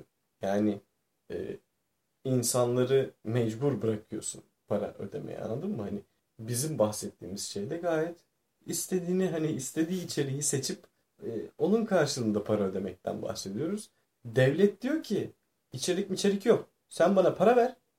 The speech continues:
belki hastaneye gidersin. Allah Allah. <laughs> Yani o nasıl saçma şey ya? Bu hayatımda böyle bir şey duymadım. Böyle, hani bildiğin haraç bu yani. Haraca kesiyor seni.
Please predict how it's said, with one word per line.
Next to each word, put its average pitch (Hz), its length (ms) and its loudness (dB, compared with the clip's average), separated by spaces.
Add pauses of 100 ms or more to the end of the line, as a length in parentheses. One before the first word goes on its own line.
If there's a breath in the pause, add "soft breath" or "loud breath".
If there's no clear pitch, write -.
(100)
belki 196 280 8
hastaneye 254 420 4
gidersin. 185 500 -4 (720)
Allah 233 320 8
Allah. 151 360 4
<laughs> 220 160 6
Yani 233 580 12 (380 loud breath)
o 196 120 2
nasıl 254 200 8
saçma 233 460 0
şey 170 220 -2
ya? 196 240 -2 (360)
Bu 147 120 2
hayatımda 208 440 6
böyle 170 140 4
bir - 40 -10
şey 226 180 -2
duymadım. 240 340 -2
Böyle, 147 180 2
hani 127 220 -4
bildiğin 175 280 0
haraç 285 500 2
bu 196 40 -2
yani. 131 300 -4 (540)
Haraca 311 380 2
kesiyor 214 360 -2
seni. 110 300 -4